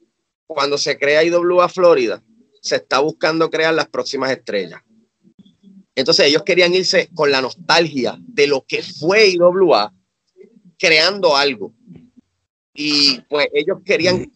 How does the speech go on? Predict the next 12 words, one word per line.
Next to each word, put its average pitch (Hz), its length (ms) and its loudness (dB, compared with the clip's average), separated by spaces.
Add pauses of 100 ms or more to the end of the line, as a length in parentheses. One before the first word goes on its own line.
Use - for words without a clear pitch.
ir 185 220 -6
creando 170 760 0
una 160 220 -4
base 151 640 -2
que 143 120 -4
les 139 140 -4
haga 147 220 -2
recordar 147 500 -4
algo 170 260 0
a 151 40 2
lo-, 123 200 0
a, 110 80 -6